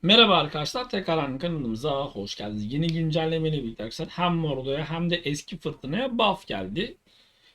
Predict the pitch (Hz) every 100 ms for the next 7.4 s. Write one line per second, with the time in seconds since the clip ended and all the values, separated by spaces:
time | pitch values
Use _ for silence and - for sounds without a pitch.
0 | _ - 120 120 120 202 240 226 - 160
1 | 151 - 226 254 - _ - 202 190 180
2 | - 170 165 196 170 170 170 156 135 123
3 | 127 117 185 202 - - 185 156 143 143
4 | 147 139 123 - 135 123 170 _ - -
5 | - _ - 120 120 117 117 117 117 147
6 | 151 156 190 170 196 226 214 196 - 170
7 | 156 160 196 -